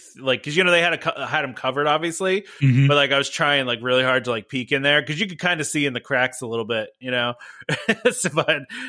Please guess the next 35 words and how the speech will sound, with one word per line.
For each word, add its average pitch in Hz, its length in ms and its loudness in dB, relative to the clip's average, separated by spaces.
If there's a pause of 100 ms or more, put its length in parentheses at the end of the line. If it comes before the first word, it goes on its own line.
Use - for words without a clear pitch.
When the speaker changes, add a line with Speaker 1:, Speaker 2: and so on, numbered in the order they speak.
(140)
Speaker 1:
not, 196 280 0
not 147 140 4
a 123 40 -2
lot. 87 320 -10
I, 147 120 0
but 156 120 2
I 160 60 4
would 160 120 4
have 135 120 -2
loved 135 180 2
to 123 180 -6
actually, 110 360 -12
like, 98 180 -18
I 113 40 -14
don't 90 80 -16
know, 87 80 -20 (100)
peek 110 240 -18
into 98 220 -20
it, - 80 -20 (100)
but, - 140 -12 (460)
um, 147 200 -6 (840)
excuse 220 320 -8
me. 127 140 -12
So, 190 360 2
um, 175 360 2 (160)
yeah, 240 180 2
so 247 160 2
no, 262 260 2
listen, 208 360 -2
the, 160 280 4
the 143 400 0
gingerbread 170 380 0
house 165 240 0
was 147 100 -6
awesome. 160 600 -2